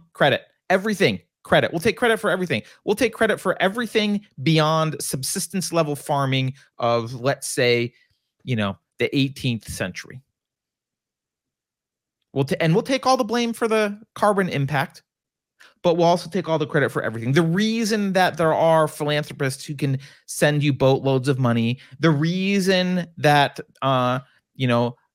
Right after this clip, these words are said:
we, we can leverage human labor beyond the wildest dreams of people two hundred years ago through machines that are powered by fossil fuels. We'll take, uh, the reason that we have plastics everywhere cheaply, which are required for just about everything. I mean, look around you. Everything's made of plastic.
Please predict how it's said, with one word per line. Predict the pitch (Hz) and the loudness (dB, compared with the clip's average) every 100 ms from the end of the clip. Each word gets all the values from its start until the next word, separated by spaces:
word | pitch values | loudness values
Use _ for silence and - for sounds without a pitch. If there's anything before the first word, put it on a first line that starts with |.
| _ _ | _ _
we, | 160 151 156 160 | -8 -6 -4 -2
we | 139 | 0
can | 156 139 | 2 2
leverage | 131 151 156 160 143 135 - | 2 2 2 2 0 -2 -2
human | 170 151 139 | 0 0 2
labor | 123 123 127 117 110 | 2 2 2 0 0
beyond | 107 113 135 139 139 135 131 123 113 | -2 -2 0 2 2 0 0 -2 -4
the | 127 | -2
wildest | 123 131 139 143 123 - | 2 4 4 2 -2 -4
dreams | 127 117 110 | -4 -4 -4
of | 107 | -8
people | - 113 104 | -8 -8 -6
two | 110 | -6
hundred | 107 104 98 | -6 -8 -6
years | 98 95 | -6 -6
ago | 98 95 98 - _ _ | -8 -8 -10 -12 _ _
through | - 123 | -2 0
machines | 117 - 131 104 104 | 0 0 0 0 0
that | 107 | -2
are | 98 | -4
powered | - 117 101 | -2 0 0
by | 101 | -2
fossil | - 101 - | -2 -4 -4
fuels. | 98 101 101 - - _ | -8 -8 -8 -10 -20 _
We'll | 196 | -2
take, | 214 233 185 - | 0 -2 0 0
uh, | |
the | 165 170 | 2 2
reason | 214 247 226 | 0 -2 -2
that | 220 | -2
we | 196 | 0
have | 190 165 | 0 -2
plastics | - - - 165 - | -6 -6 -6 -4 -4
everywhere | 135 123 107 - - _ | -2 2 0 0 -16 _
cheaply, | - 175 156 127 95 _ _ _ _ _ _ - | -4 -4 0 0 0 _ _ _ _ _ _ -2
which | 143 | 2
are | 170 | 2
required | 151 - 175 165 160 143 131 | 2 0 2 4 4 0 -2
for | 147 127 117 113 _ _ _ | 0 2 2 -2 _ _ _
just | 135 190 - | -6 -6 -2
about | 165 139 | 2 2
everything. | 139 139 | 2 0
I | 117 | 0
mean, | 131 | 0
look | 147 | 0
around | 135 127 101 | 0 0 0
you. | |
Everything's | 107 127 131 120 | -2 -2 -4 -2
made | 113 | -2
of | 107 | -2
plastic. | - 101 - 113 | -4 -6 -8 -12